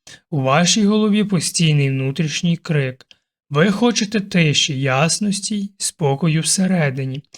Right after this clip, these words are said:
У наступних розділах, як з'являються негативні думки,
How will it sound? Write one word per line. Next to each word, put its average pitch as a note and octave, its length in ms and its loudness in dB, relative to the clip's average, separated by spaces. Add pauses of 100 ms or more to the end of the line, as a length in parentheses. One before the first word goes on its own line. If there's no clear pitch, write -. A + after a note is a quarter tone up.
(320)
У D3 140 2
наступних G3+ 720 2
розділах, C#3+ 720 0 (100)
як D3+ 520 0
з'являються D3+ 880 0
негативні D3 640 0
думки, D#3+ 500 0